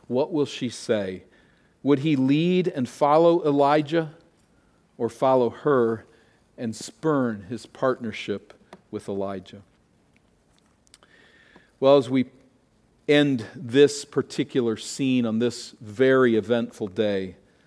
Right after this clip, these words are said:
we come to verse thirty-nine again and return here to say this is at the heart of it. The Lord, He is God. He is there.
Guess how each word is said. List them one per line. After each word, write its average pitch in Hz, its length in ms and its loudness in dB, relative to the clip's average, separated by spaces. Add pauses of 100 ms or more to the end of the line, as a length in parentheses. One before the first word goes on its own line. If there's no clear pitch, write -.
(400)
we 123 80 -4
come 165 300 2
to 160 80 4
verse 147 280 2
thirty-nine 131 720 0
again 110 440 -4
and 110 80 -6
return 135 480 -6
here 120 180 -2
to 107 80 -6
say 110 240 -6
this 117 400 -2
is 131 140 -6
at 123 180 -2
the 113 80 -4
heart 107 260 -4
of 95 120 -10
it. 92 120 -10 (360)
The 123 120 4
Lord, 120 800 4 (360)
He 117 420 0 (300)
is 113 220 -2
God. 90 440 -4 (1300)
He 139 160 2
is 113 180 0
there. 170 540 8